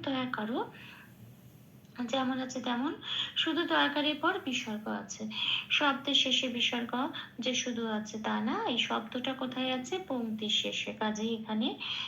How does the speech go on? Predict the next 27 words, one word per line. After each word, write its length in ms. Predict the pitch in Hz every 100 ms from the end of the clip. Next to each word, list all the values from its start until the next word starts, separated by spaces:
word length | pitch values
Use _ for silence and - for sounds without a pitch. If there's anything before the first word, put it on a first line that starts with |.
| -
এই 140 | 262
বিসর্গটাও 680 | 214 214 226 220 226 226 254 392 - - -
পাঁচ 240 | 226 214 220 226
নম্বরে 280 | 214 214
তালিকাভুক্ত 600 | 214 220 214 220 220 233 269
করে 200 | 254 247
দেওয়া 220 | 247 254
আছে। 220 | 254 254 359 427 - - -
হ 80 | - 277 277
দিয়ে 200 | 254 262
প্রতিস্থাপিত 680 | 226 214 208 202 202 214
হয়ে 260 | 247 - 254
যাবে। 280 | 254 262 330
শুধু 320 | - 208 208
তাই 280 | 214 226 226
নয়, 220 | 233 359 - - -
আগের 320 | - 180 196 208
অক্ষর 340 | 214 - 311 - - -
তয়াকারের 440 | 277 269 262 247 233
সাথে 280 | - 214 214
মিলিয়ে 440 | 214 202 202 294 440
হবে 340 | - 196 190 320
হয় 400 | - - 196 233 285
আকার। 400 | 247 247 196 196 - - - - - -
তাহলে 200 | 285 285
আমি 140 | 294 285
শব্দটার 600 | 285 277 254 269 269 330